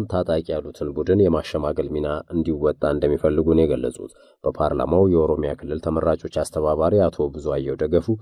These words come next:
በሁለቱም ወገኖች በኩል ኮሚቴ ተዋቅሮ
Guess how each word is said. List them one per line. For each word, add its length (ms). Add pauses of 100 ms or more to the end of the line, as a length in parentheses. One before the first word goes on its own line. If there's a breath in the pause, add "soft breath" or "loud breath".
(320 loud breath)
በሁለቱም 540
ወገኖች 360
በኩል 400
ኮሚቴ 400
ተዋቅሮ 340